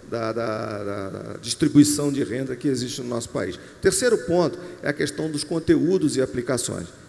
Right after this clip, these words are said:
que é aquilo que a, a Cláudia falava com relação às prefeituras e que o Célio falava com relação ao acesso do cidadão a uma série de aplicações, por exemplo, como essas do Poupa Tempo.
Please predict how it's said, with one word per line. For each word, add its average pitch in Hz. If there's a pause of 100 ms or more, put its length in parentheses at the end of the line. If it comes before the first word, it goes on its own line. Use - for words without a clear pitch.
(140)
que 143
é -
aquilo 139
que 135
a, 110
a 98
Cláudia 104
falava 123
com 110
relação 107
às 110
prefeituras 127 (280)
e 113
que 131
o 101
Célio 123
falava 123
com 131
relação 131
ao 127
acesso -
do 120
cidadão 120
a 143
uma 139
série 139
de 143
aplicações, 139
por 202
exemplo, 185
como 151
essas 147
do 147
Poupa 156
Tempo. 117